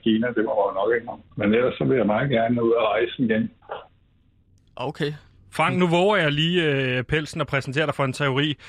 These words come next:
Speaker 3: og så kan du bare sige, øh, "Det kan jeg slet ikke gen-, det genkende til," hvis du ikke, hvis du, hvis du be-, kan bekræfte den teori.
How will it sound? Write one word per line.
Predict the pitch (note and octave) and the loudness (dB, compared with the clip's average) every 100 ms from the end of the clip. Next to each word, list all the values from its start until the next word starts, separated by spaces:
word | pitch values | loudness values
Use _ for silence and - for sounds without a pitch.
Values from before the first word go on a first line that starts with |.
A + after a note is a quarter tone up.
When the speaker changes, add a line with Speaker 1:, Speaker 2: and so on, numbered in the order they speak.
| - - | -14 -6
Speaker 3:
og | C3 | -2
så | D#3+ | 0
kan | D3+ | 2
du | |
bare | C#3 C3+ D#3+ | 2 0 -2
sige, | - C#3+ C3 B2 | -4 0 0 0
øh, | A#2+ - | -2 -4
"Det | D3+ | -4
kan | D3 | -2
jeg | C3 | -2
slet | D3 C#3+ | 0 0
ikke | C3+ | 0
gen-, | C3+ C3 | -2 -2
det | |
genkende | B2+ C#3+ D3+ C#3 B2+ | -2 -4 -4 -4 -2
til," | C3+ | 0
hvis | C3 C3 | 0 -2
du | C#3 | -2
ikke, | B2+ D3+ C#3+ - - | -2 -2 -8 -10 -4
hvis | C3 | -4
du, | - C3+ | -2 -2
hvis | B2 | -2
du | C3+ | -4
be-, | A#2+ | -4
kan | B2+ - B2+ | -4 -2 -2
bekræfte | B2 B2+ - C#3+ | 0 -2 -2 -2
den | |
teori. | - C3 C3+ | 0 0 0